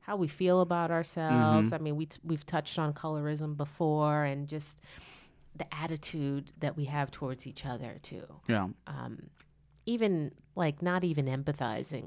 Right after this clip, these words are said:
Speaker 1: with one another, you know, when we're going through
Speaker 2: Mm-hmm.
Speaker 1: something. Um,
Speaker 2: But also being negative, imagine
Speaker 1: <laughs>
Speaker 2: how slavery,
Speaker 1: Absolutely.
Speaker 2: colonialism
Speaker 1: And
Speaker 2: separated families.
Speaker 1: Oh, well,
Speaker 2: I mean
Speaker 1: exactly. And wh-, and what that does to a person,
Speaker 2: <laughs>
Speaker 1: too, in, in terms of, like, feeling abandoned
Speaker 2: Mm-hmm.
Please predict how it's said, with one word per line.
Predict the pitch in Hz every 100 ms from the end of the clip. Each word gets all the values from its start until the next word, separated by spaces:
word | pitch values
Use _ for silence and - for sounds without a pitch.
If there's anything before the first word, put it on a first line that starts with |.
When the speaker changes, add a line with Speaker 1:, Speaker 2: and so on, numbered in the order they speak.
| 107
Speaker 1:
with | 143 147
one | 139 123
another, | 123 120 98 - - 151
you | 156
know, | 147
when | 135 131
we're | 135 131
going | 131 127 131
through | 135 - 98
Speaker 2:
Mm-hmm. | -
Speaker 1:
something. | 127 113 107 95 - - - - - - - - -
Um, | 151 127 123
Speaker 2:
But | 143 143
also | 143 139
being | 127 117
negative, | 95 120 113 95
imagine | 98 95 98 98 98 92 - - - -
Speaker 1:
<laughs> | 143
Speaker 2:
how | 110 113 101 92 90 - - - - -
slavery, | - - 107 107 98 98 87 90 -
Speaker 1:
Absolutely. | 220 214 214
Speaker 2:
colonialism | 220 233 208 175 196
Speaker 1:
And | 98
Speaker 2:
separated | 113 104 98 98 92
families. | - 92 107 107 78
Speaker 1:
Oh, | 214 -
well, | 160
Speaker 2:
I | - 170
mean |
Speaker 1:
exactly. | 262 302 - 220
And | 233
wh-, | 233 -
and | 247 233
what | 247 -
that | 202 -
does | 196 -
to | 180
a |
person, | 147 180 165 135 147
Speaker 2:
<laughs> | -
Speaker 1:
too, | 220 180
in, | 135
in | 175
terms | 175 180 175
of, | 165
like, | 156 147
feeling | 170 151 135
abandoned | 143 160 170 165 170 160
Speaker 2:
Mm-hmm. | 120 120 113 110